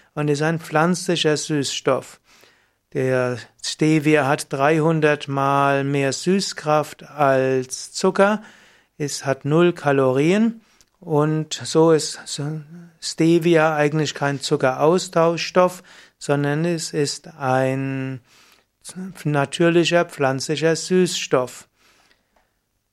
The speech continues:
Stevia, hm, hat praktisch keine Wirkung auf den Blutzuckerspiegel, es ist Diabetiker geeignet und hat keine Kalorien.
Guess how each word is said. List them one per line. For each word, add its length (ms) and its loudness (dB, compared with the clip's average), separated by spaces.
Stevia, 920 2
hm, 300 -2
hat 480 -4
praktisch 460 -4
keine 400 2
Wirkung 420 2
auf 180 -2
den 180 -8
Blutzuckerspiegel, 1200 2
es 260 -4
ist 240 -8
Diabetiker 720 2
geeignet 640 0
und 140 0
hat 180 -4
keine 340 -2
Kalorien. 760 0